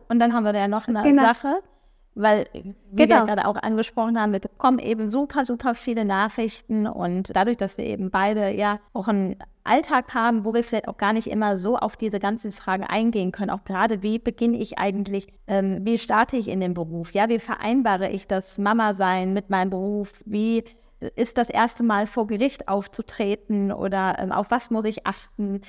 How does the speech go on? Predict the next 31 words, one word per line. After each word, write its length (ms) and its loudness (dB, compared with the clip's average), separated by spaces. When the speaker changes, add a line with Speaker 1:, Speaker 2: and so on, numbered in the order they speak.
Speaker 1:
Brauche 240 4
ich 80 -4
sofort 360 0
eine 180 0
Homepage, 680 0
ähm, 180 -2
auch 180 -4
in 80 2
der 120 2
Justiz? 580 -4
Was 160 0
ist 240 -6
da 180 4
irgendwie 480 -2
besonders 460 0
wichtig 280 -4
bei 100 -2
der 180 0
Einstellung? 560 -2
Also 100 0
einfach 340 0
so, 160 -4
wir 140 0
haben 180 2
gesagt, 320 0
wir 240 0
sammeln 440 2
quasi 400 2
diese 360 -2
einzelnen 640 0
Themenkomplexe 1120 0